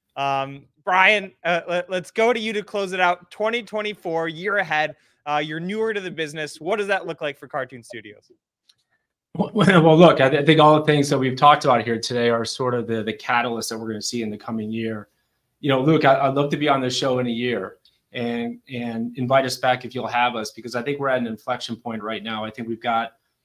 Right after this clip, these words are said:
Speaker 2: the industry coming up that I'm sure you're very fel-, you know, you're well aware of. Stri-, all the strikes are over, streamers are back on, you know, all this sort of the engine is moving again. And we are well positioned across the entire ecosystem to, to pull the levers as needed, whether it's our creating the content like Stan Lee,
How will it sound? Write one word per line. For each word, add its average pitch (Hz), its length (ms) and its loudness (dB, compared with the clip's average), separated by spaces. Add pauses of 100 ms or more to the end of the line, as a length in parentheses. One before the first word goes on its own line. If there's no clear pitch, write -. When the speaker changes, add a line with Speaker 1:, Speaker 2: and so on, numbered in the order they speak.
(160)
Speaker 2:
the 139 100 -6
industry 156 580 2
coming 143 300 -2
up 127 160 0
that 120 80 -4
I'm 117 100 -6
sure 135 200 -6
you're 123 120 -2
very 120 220 -2
fel-, 123 240 -6
you 127 100 -10
know, 110 200 -10
you're 120 180 -10
well 117 160 -6
aware 110 260 -6
of. 110 120 -8
Stri-, 135 220 -2
all 147 120 2
the 147 80 -2
strikes 143 400 -2
are 139 80 -2
over, 139 500 -4 (180)
streamers 151 440 -2
are 127 100 -2
back 127 260 2
on, 127 460 -2
you 139 60 -6
know, 127 100 -4
all 147 160 4
this 151 160 -4
sort 151 120 -4
of 120 40 -8
the 120 180 -6
engine 127 380 -4
is 107 180 -10
moving 117 340 -8
again. 151 380 -10 (680)
And 139 420 4
we 147 120 4
are 160 120 4
well 143 240 4
positioned 127 460 -6
across 113 460 2
the 120 80 -8
entire 120 320 -4
ecosystem 107 680 -8
to, 107 160 -10
to 107 140 -12
pull 160 300 -4
the 170 80 0
levers 135 360 0
as 117 200 -8
needed, 113 380 -4
whether 110 260 -4
it's 110 160 -10
our 104 260 -6
creating 131 360 -6
the 123 80 -4
content 120 460 -4
like 120 160 -8
Stan 117 380 -6
Lee, 113 340 -4